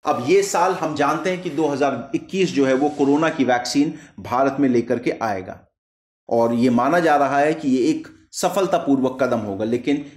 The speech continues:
वैज्ञानिकों ने इस पे भी एक चिंता व्यक्त की है। वैज्ञानिकों का कहना यह है कि कोविड वायरस में कई सारे म्यूटेशन होते हैं, तो हो सकता है कि कुछ वायरस के स्ट्रेन ऐसे हो जाएं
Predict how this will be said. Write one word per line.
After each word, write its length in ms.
वैज्ञानिकों 600
ने 80
इस 140
पे 160
भी 160
एक 180
चिंता 260
व्यक्त 340
की 80
है। 240
वैज्ञानिकों 560
का 120
कहना 280
यह 260
है 100
कि 160
कोविड 440
वायरस 480
में 260
कई 200
सारे 300
म्यूटेशन 520
होते 300
हैं, 240
तो 80
हो 200
सकता 340
है 80
कि 140
कुछ 280
वायरस 340
के 100
स्ट्रेन 360
ऐसे 420
हो 200
जाएं 360